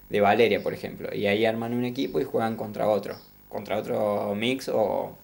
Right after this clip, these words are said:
otro equipo entero si hay. Eh, en las otras localidades, como ya hace más tiempo que están jugando, ya tienen formada, digamos, sus categorías, sus equipos completos. Nosotros por ahora una sola categoría llegamos a armar, que es la, la M quince,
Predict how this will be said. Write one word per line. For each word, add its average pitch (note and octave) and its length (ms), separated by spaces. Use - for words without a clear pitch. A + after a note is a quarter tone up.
otro G2+ 300
equipo G2+ 600
entero G#2 300
si G#2 140
hay. G2+ 180
Eh, G2+ 680
en G#2 140
las G2+ 80
otras C3 240
localidades, B2+ 400
como A2+ 160
ya A#2+ 160
hace A#2+ 220
más A#2+ 260
tiempo B2 420
que A2 360
están A#2 260
jugando, C3 540
ya - 200
tienen C3 260
formada, A2 380
digamos, G#2+ 320
sus G#2 140
categorías, A2+ 520
sus G#2 140
equipos - 320
completos. G#2+ 500
Nosotros A#2+ 500
por A2+ 180
ahora A2+ 840
una A2+ 180
sola A2+ 220
categoría G#2+ 400
llegamos G#2 400
a G#2 60
armar, A#2 320
que G#2+ 80
es G2+ 60
la, G2+ 360
la G#2+ 140
M A2 220
quince, C3 420